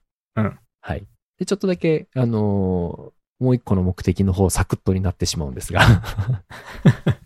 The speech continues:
Speaker 1: あれ？
Speaker 2: はい。あの、マイアミに行き。
Speaker 1: そっから移動してね。
Speaker 2: はい。そっから移動して、えー、何時間ですかね。四時間ぐらい、飛行機に乗って。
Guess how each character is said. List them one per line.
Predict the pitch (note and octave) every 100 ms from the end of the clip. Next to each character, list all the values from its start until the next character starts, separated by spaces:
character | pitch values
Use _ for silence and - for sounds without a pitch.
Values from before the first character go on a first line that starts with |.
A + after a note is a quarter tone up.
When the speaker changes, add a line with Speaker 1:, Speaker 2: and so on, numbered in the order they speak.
| -
Speaker 1:
あ | B2
れ？ | A2 - - - - - - - -
Speaker 2:
は | -
い。 | G2 A#2 - -
あ |
の、 | A2+
マ | G#2+ G#2
イ | G2+
ア | G2
ミ | F#2
に | F2+ F2+
行 | F2+
き。 | - C#2+ - _ _ _ _ _
Speaker 1:
そ | -
っ |
か | G2+ A2
ら | G2
移 | G2+
動 | F#2+
し | -
て | -
ね。 | - D#3 G#3+
Speaker 2:
は | G#2 F2+
い。 | F2
そ | G2+
っ |
か | - G#2
ら | E2
移 |
動 | F2 F2+
し | F#2
て、 | - F3 E3 C#3+ - _ _ -
え | F2 D2+ C#2 C#2 -
ー、 |
何 | F#2 F2
時 | F#2
間 | A2+ E3+
で | C#3
す | -
か | C3+
ね。 | B2+ C3 _ _
四 | A2
時 | F#2+ G2+
間 | G2+
ぐ | G#2+
ら | A2+
い、 | - -
飛 |
行 | - F2+
機 | -
に | C2
乗 | C2
っ |
て。 | - - -